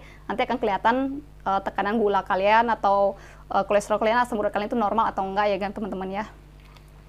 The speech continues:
Nah, kalau ini lagi, teman-teman, kalau kalian gunain alat ini, biasa kalian nanti akan baca buku manual, mungkin sedikit bingung. Ini aku mau kasih tahu sedikit. Eh,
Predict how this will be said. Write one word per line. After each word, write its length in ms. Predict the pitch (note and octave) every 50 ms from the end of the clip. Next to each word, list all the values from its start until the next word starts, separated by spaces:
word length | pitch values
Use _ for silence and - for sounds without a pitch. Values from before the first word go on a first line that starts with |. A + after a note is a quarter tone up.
| - - - - -
Nah, 240 | A3+ G3 G3 G3 - - - - - - - - - - - - - - - -
kalau 480 | - - A#3+ B3+ C4 C#4 C#4 C#4 C#4 C#4
ini 160 | C4 C#4 C#4+
lagi, 240 | D4+ D4+ D4 C4+ C#4
teman-teman, 400 | C#4+ C4+ C4 C4+ C4+ C4 B3+ A#3+
kalau 240 | - B3 B3 B3+ B3+
kalian 240 | C4+ D4+ D#4 C#4+ B3+
gunain 240 | B3 A#3+ A#3+ B3
alat 160 | A3+ A3+ A3 A3+
ini, 560 | A3 G#3+ G3 F#3 F#3 F#3+ G3 A3 A#3+ A#3 -
biasa 240 | - G3+ - A#3+ -
kalian 240 | B3+ C4 B3+ B3+
nanti 80 | C4+ C4
akan 80 | C4 A#3+
baca 220 | G#3+ G#3+ A3 B3
buku 240 | G#3 G#3+ G#3 - -
manual, 320 | A3+ G#3+ G3+ G3+ G#3 A3+ A#3+
mungkin 160 | C4 C4+ B3+
sedikit 240 | - - G#3 G3 G#3+
bingung. 320 | G3+ G3+ G3+ G#3 A3 A#3
Ini 80 | A#3+ B3
aku 80 | -
mau 160 | B3+ A#3+ A#3
kasih 160 | B3 - A3 -
tahu 160 | G#3 G#3 -
sedikit. 320 | - G3+ - - B3+ C4+ - - - - - - - - - -
Eh, 400 | - A#3+ B3 A#3+ A#3+ B3 B3